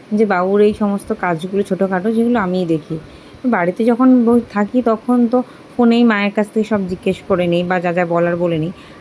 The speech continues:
আর এখন বাড়িতে এসেছি তাই আমি হিসাবের খাতাটা একটু খুলে দেখছি যে কার কী লেখা বাকি আছে বা কার কত টাকা ডিউ আছে। সেগুলো অন্য সময় আমি ফোনে মায়ের থেকে জিজ্ঞেস করে আমি লিখে রাখি,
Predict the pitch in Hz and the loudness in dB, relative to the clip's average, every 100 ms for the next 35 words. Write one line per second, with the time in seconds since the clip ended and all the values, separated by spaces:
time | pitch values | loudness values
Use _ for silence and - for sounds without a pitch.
0 | - 196 202 226 180 185 - 226 240 240 | -4 0 0 2 0 0 -2 0 0 -2
1 | 262 226 220 214 190 190 190 202 185 185 | -2 0 2 2 0 -2 -4 -4 -6 -6
2 | 185 175 220 - 185 175 160 160 - 277 | -6 -8 -10 -4 -2 0 0 -2 -2 -2
3 | - - - - 196 196 185 180 214 175 | -2 -18 -20 -6 -4 0 -2 -2 0 0
4 | 156 185 165 156 196 196 294 269 220 180 | -2 -4 -4 -6 -6 -6 -4 -4 -2 -4
5 | 170 160 165 160 233 185 170 156 147 - | -4 -6 -6 -2 -2 0 0 -2 -4 -12
6 | 160 - - - 202 196 240 247 202 208 | -16 -16 -18 -6 -4 0 2 2 2 0
7 | 233 233 233 233 196 196 208 196 175 165 | 0 2 2 0 -2 0 0 0 0 -2
8 | 165 196 190 220 190 170 190 - 214 214 | -2 -6 0 0 0 -4 -6 -4 -2 0
9 | 214 208 208 240 285 277 | 0 -2 0 0 0 -2